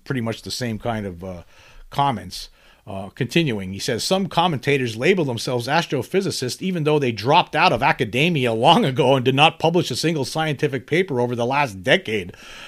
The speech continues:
When I pointed out that such people resemble spectators who tell soccer players how to pass the ball, one of them chose to describe himself as some blogger who doesn't even write a single paper in a decade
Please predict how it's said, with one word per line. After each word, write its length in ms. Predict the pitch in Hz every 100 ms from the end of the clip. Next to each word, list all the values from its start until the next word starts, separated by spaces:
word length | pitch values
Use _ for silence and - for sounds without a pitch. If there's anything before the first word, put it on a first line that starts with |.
| -
When 140 | 123
I 100 | 180
pointed 380 | 202 - 190 147
out 180 | 165 214
that 140 | -
such 320 | - 165 151 -
people 300 | 185 170 131
resemble 500 | 127 117 170 156 117
spectators 840 | - - 202 - 131 113 117 -
who 100 | 117
tell 280 | - 160 135
soccer 420 | - 165 - 127
players 400 | - 135 127 127
how 160 | 151
to 80 | 143
pass 300 | - 156 156
the 120 | -
ball, 520 | 101 92 160 120 135 - - -
one 220 | 110 185
of 100 | 226
them 160 | 147 139
chose 300 | - 165 185
to 100 | 156
describe 480 | 139 131 - 185 208
himself 480 | 143 113 147 143 135
as 260 | 131 120 - -
some 380 | - - 185 190
blogger 400 | 151 165 190 180
who 100 | 143
doesn't 260 | 139 170 160
even 200 | 160 143
write 220 | 147 170
a 40 |
single 380 | 131 - 175 151
paper 400 | - 156 165 151
in 80 | 135
a 40 |
decade 520 | 117 156 180 104 92